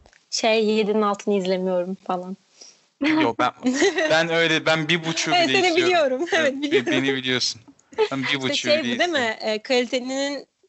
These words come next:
Speaker 1: şeyini, değerini anlamak için kalitesiz filmleri izliyorum falan.
Speaker 2: Aa, hayır ya. Çünkü niye biliyor musun? Bir tane film.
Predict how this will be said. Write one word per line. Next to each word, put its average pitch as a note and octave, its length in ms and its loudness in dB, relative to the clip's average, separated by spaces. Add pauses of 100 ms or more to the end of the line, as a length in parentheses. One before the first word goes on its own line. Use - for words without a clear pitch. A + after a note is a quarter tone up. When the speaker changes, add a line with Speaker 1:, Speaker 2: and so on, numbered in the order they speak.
(140)
Speaker 1:
şeyini, A#3+ 480 -2
değerini A#3+ 300 2
anlamak B3 360 0
için - 180 -10
kalitesiz A#3 540 -2
filmleri G#3+ 340 0
izliyorum G3+ 460 -2
falan. G3 340 -4 (520)
Speaker 2:
Aa, C3 340 0
hayır B2+ 240 0
ya. G2 460 0 (260)
Çünkü F3 440 -4
niye G3+ 240 2
biliyor F3+ 240 -2
musun? A#2+ 360 -6
Bir D3+ 100 -4
tane D#3+ 300 0
film. D3+ 360 -2